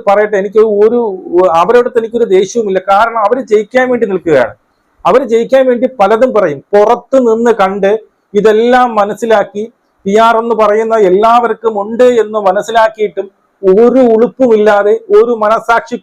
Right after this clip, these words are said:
കുത്തുമില്ലാതെ വന്നിരുന്ന് വീണ്ടും വീണ്ടും ആ പെൺകുട്ടിയെ ഡീഗ്രേഡ് ചെയ്യുന്ന നിങ്ങൾക്ക് ദൈവം തന്നോളൂ. എനിക്ക് ഇത്രേ പറയാനുള്ളൂ. ഒന്ന് ഓർക്കുക, ആരൊക്കെയാണ് ഈ ഒരു, ഈ ഒരു, ഈ ഒരു അപരാധം ചെയ്യുന്നവരൊന്ന്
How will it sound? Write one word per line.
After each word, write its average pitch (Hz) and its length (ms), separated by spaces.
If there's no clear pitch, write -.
കുത്തുമില്ലാതെ 214 720
വന്നിരുന്ന് 226 480
വീണ്ടും 226 340
വീണ്ടും 220 300
ആ - 100
പെൺകുട്ടിയെ 214 520
ഡീഗ്രേഡ് 220 500
ചെയ്യുന്ന 214 380
നിങ്ങൾക്ക് 214 380
ദൈവം 220 360
തന്നോളൂ. 185 360
എനിക്ക് 190 200
ഇത്രേ 214 220
പറയാനുള്ളൂ. 165 360
ഒന്ന് 240 220
ഓർക്കുക, 247 380
ആരൊക്കെയാണ് 226 640
ഈ - 20
ഒരു, 214 140
ഈ 214 100
ഒരു, 220 160
ഈ - 20
ഒരു 220 100
അപരാധം 240 540
ചെയ്യുന്നവരൊന്ന് 220 560